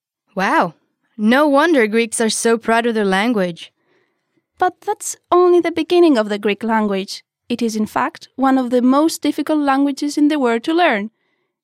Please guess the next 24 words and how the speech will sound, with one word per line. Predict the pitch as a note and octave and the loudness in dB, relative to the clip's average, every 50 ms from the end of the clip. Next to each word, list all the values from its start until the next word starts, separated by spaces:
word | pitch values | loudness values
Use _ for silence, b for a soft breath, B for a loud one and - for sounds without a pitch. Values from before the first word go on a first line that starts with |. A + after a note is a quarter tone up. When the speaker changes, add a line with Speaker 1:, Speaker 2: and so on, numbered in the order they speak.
| _ _ _ | _ _ _
Speaker 2:
But | A3+ A3 A3 G3+ | -4 -4 -4 -2
don't | G3+ A#3 A#3 A#3 B3 B3 | 0 0 0 0 0 0
let | B3+ C4+ C4+ C4+ | -2 -2 -4 -2
that | - D4+ D4+ - | -4 -4 -4 -4
scare | - - - E4 | -6 -4 -2 0
you | D#4+ D#4+ F4+ F#4 | 2 2 2 2
off, | F4+ D4+ C4+ B3+ C#4 - _ _ _ _ | 2 2 2 0 -2 -6 _ _ _ _
because | - B3 - C4 A#3+ A#3 A3 B3+ | -10 -8 -4 -4 -4 -4 -4 -4
it | - B3 A#3 | -8 -6 -4
is | A#3 A3+ G#3+ - - | -4 -6 -6 -4 -2
also | C#4+ D#4 E4+ E4 - - A#3+ G#3+ | 0 0 0 -2 -4 -4 -4 -4
one | G#3 G#3 A3+ A#3 | -2 -2 0 0
of | A#3 A3 G#3 | 0 -2 -2
the | G#3+ G#3 | -2 0
most | G#3+ G#3+ A3+ B3 C4 C#4+ C#4 - - | 0 2 2 2 2 0 0 -2 -2
useful. | C4+ C4+ C4 A#3+ A#3 - - G#3 F#3 F#3 F#3+ _ _ _ _ _ _ _ _ _ _ _ _ | -2 0 0 0 -4 -6 -8 -8 -10 -10 -12 _ _ _ _ _ _ _ _ _ _ _ _
Speaker 1:
Yeah, | D#4+ F4+ F4+ D4 G#3+ - - | 0 2 2 2 0 0 -2
and | A#3+ B3+ B3+ C4 C4 B3+ - - _ | 0 0 0 0 0 -2 -4 -6 _
it's | - C#4+ C4+ - | -4 -4 -2 -2
used | D4 D4+ D4+ D4 C4 A3 - | -2 0 0 0 0 -2 -2
in | A3+ A3 G#3+ G#3+ A3 A#3 | -2 -2 0 0 2 2
many | B3 B3+ C4 C4 A#3 | 2 2 2 2 2
languages | A3 A3 A3+ A#3 A#3 A3 G3 F3+ F#3+ - | 2 0 0 2 0 0 0 -2 -6 -8
today, | - - E3+ F#3+ F#3+ F#3 F3+ F3+ | -10 -8 -6 -4 -4 -4 -4 -6